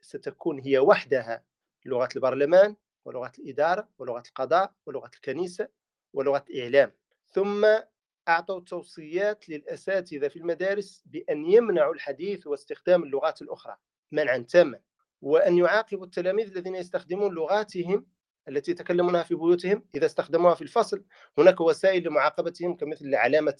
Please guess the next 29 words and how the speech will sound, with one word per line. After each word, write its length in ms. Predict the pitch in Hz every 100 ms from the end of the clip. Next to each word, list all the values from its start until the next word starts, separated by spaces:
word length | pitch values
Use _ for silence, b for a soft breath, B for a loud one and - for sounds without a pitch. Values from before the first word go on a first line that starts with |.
| - _
علامة 260 | 123 139 143
سموها 280 | - 139 123
علامة 300 | 123 131 120
العار، 340 | 113 120 117 - _ _ _ 165
أي 100 | 175
تلميذ 380 | 180 160 170 143
يقول 260 | 143 160
كلمة 300 | - 156 156
من 100 | 151
لغته 600 | 143 143 - 139 139 143 -
من 100 | 123
غير 120 | 143
لغة 220 | 143 135 -
باريس 380 | 131 160 175 - _ _ -
توضع 220 | 139 135
تلك 260 | - 135
العلامة 380 | 127 117 135 127
عليه، 300 | 110 120 117 _ _ 110
على 200 | 117 117
مثلًا 440 | 117 117 120 117
على 280 | 107 120 117
ثيابه. 360 | 131 120 117 - _ _ _
فإذا 760 | - 147 147 147 170 151 170 170
تحدث 420 | - 202 180 185 180 165 160 156 147
تلميذ 280 | 165 170 175
آخر 360 | 196 175 170 156
بكلمة 500 | 151 151 - 170 170
من 120 | 160 156 147 143 139 131 131 139
لغته 600 | 156 170 208 170 185